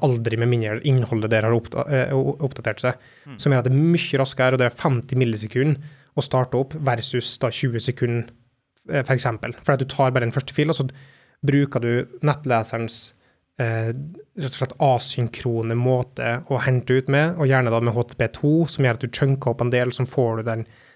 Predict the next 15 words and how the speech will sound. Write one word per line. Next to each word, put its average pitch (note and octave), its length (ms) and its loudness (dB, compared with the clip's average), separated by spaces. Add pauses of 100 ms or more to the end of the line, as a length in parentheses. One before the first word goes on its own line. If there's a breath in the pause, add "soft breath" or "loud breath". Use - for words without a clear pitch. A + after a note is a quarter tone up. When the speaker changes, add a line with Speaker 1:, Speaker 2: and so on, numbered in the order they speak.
(160 soft breath)
Speaker 1:
hele A#2+ 140 2
den A2+ 240 -2
greia A#2+ 240 -2
der. - 40 -10 (680 soft breath)
Ting E3 220 2
som D#3 160 0
ideologisk C#3 920 0
sett - 220 -4
i C3 40 -4
fremtiden B2+ 520 -2
kan A#2 460 -4 (300)
være B2+ 200 2
på A#2 80 0
plass A#2+ 220 0
da A#2 100 -2